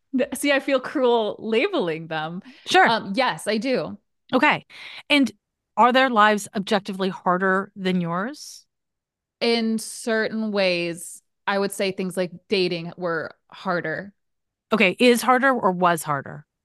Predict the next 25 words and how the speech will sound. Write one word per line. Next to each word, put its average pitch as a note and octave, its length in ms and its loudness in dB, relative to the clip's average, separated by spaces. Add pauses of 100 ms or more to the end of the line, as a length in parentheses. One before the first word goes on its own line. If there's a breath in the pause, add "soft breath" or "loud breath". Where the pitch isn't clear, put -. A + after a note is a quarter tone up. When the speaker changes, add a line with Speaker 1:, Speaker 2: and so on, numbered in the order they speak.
(140)
Speaker 1:
Overall G#3 560 2
is E3+ 240 -2
harder. D#3+ 460 -10 (220)
Speaker 2:
Overall G3+ 300 4
is F#3 180 0
harder. - 340 -8
Okay. G#3 320 0 (340)
This A3 200 -2
is A3 120 -4
really A3 120 2
important. A3 360 0
So A#3+ 280 -2 (480)
you C#4 640 0 (220)
have B3 360 0
the A#3+ 120 0
kind A#3 240 -2
of G3+ 100 -4
experience B3+ 1080 -4 (120)
that G#3+ 200 -2
people C4 340 0
that G#3+ 320 4
you A3+ 380 4
don't G#3 340 2
think A3+ 180 2
are, G3 180 2